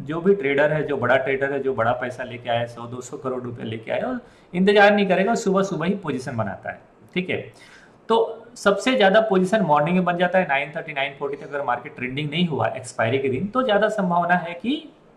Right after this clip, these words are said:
एक बजे, दो बजे तक, जब तक premium गिर ना जाए, ठीक है, ख़त्म ना हो जाए, तब तक, अ, short covering नहीं आता है।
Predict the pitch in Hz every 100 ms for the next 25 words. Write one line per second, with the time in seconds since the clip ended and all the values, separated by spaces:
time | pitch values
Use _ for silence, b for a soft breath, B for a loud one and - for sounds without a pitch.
0 | _ - - 143 - 147 147 139 139 135
1 | 147 139 135 135 214 - B B _ 127
2 | 143 185 - 151 147 160 156 - 123 120
3 | 170 170 139 127 - - - 180 147 -
4 | - 135 156 156 139 127 143 - - -
5 | 226 - B B B B B - 127 127
6 | 156 156 156 139 240 240 170 120 104 -
7 | 98